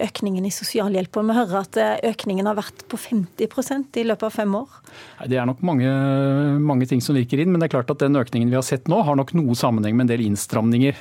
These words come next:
Speaker 2: som har vært gjort andre deler i, i trygdesystemet, og spesielt da ordningen med arbeidsavklaringspenger, som har vært strammet noe inn, og da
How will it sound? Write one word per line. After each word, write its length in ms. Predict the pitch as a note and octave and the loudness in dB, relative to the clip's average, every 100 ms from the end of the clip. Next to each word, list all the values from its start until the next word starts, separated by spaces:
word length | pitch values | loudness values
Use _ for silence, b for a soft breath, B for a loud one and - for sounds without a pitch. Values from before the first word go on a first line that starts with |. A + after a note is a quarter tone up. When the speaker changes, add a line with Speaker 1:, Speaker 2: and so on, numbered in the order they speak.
| B | B
Speaker 2:
som 180 | - C3 | -6 -2
har 120 | B2+ | 0
vært 80 | B2+ | 0
gjort 320 | A#2+ - - - - | -2 -4 -10 -6 0
andre 320 | C3+ G2 A2+ | 0 0 0
deler 320 | A#2 G2+ A2+ | 0 0 0
i, 480 | A2 A2 A2 G#2+ A2 | 0 0 -2 -2 -4
i 60 | A2 | -2
trygdesystemet, 720 | C3 G2+ F#2+ A#2 A2+ A2+ D3 | -2 -2 -4 -4 -2 0 0
og 80 | A#2+ | -2
spesielt 460 | B2+ A#2+ A#2 A2+ | -4 -2 -2 -2
da 80 | A2 | -2
ordningen 480 | A2 G#2 F2+ F#2+ G2 | 0 0 -2 -2 -2
med 160 | G2+ G2+ | -2 -2
arbeidsavklaringspenger, 1120 | G2+ G2+ F#2 F2+ G#2 - G2+ G2+ - A#2 G#3 | -2 -4 -4 -6 -6 -6 -4 -4 -2 -2 -2
som 160 | - | -2
har 140 | C#3+ A#2+ | -2 -2
vært 100 | - | -2
strammet 320 | A#2 G#2+ A#2 | -2 -2 -2
noe 160 | A2+ B2+ | -2 0
inn, 160 | G3+ | 2
og 160 | G3 C3 | 2 2
da 140 | B2 | 0